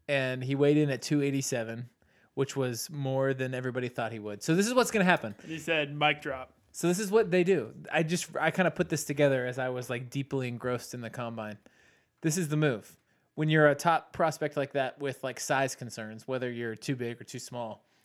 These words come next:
Speaker 1: you get to the weight that you need to be for the combine. You weigh in. That becomes, like, your set in stone, like, set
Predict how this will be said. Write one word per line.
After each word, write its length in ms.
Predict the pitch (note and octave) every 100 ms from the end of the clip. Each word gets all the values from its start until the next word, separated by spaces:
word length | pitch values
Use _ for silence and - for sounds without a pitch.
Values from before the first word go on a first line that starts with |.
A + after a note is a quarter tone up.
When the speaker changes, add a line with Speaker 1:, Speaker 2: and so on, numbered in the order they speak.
| _
Speaker 1:
you 120 | D3+
get 220 | C#3+ F3 -
to 100 | F3
the 100 | E3+
weight 280 | D#3+ D3+
that 160 | C#3+ -
you 100 | C#3
need 300 | C3+ C#3 C#3
to 60 | C3+
be 260 | B2+ A#2+
for 180 | A2 C#3+
the 80 | B2
combine. 520 | - A#2 A2 G#2+ A2+ _ _ _ _ _
You 160 | D3 C#3
weigh 380 | C#3 D#3+ E3
in. 280 | C#3 B2 B2 - - -
That 180 | D3+ D3+
becomes, 460 | D#3+ E3+ D#3+ D#3
like, 180 | D#3+ C#3+
your 100 | C#3+
set 280 | C3 - D#3
in 160 | E3 D#3
stone, 400 | - D#3 C#3+ C#3
like, 180 | B2+ -
set 560 | - - D#3+ D3+ -